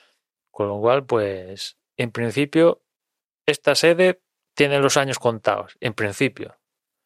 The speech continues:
Pero yo, ya viendo cómo van las cosas, no descartes que en Arabia Saudí haya más de,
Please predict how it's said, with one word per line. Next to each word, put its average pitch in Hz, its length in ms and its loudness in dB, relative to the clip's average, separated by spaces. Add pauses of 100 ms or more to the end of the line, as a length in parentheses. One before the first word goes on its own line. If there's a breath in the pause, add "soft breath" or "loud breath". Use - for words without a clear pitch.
(220)
Pero 104 440 2
yo, 131 360 0
ya 127 320 0
viendo 135 300 0
cómo 131 160 4
van 135 140 4
las 127 160 0
cosas, 160 320 0
no 143 180 0
descartes 156 580 -2
que 131 120 -2
en 123 60 -2
Arabia 135 320 2
Saudí 139 500 -2 (100)
haya 127 240 0
más 139 380 -2
de, 110 440 0